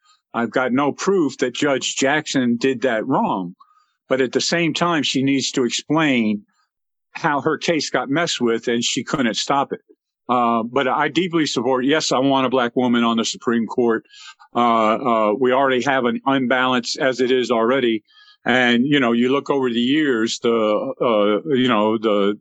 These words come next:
the two hundred years, it's been a white male group, you know, uh, that doesn't represent the population, you know, and, and, uh, and truth be told,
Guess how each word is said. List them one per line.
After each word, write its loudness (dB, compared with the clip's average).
the 0
two 0
hundred 0
years, -2
it's 0
been 0
a 2
white 2
male 4
group, 0
you -2
know, 2
uh, 2
that 0
doesn't 0
represent -2
the -2
population, 0
you 2
know, -2
and, 2
and, 2
uh, 2
and 2
truth 0
be 0
told, -2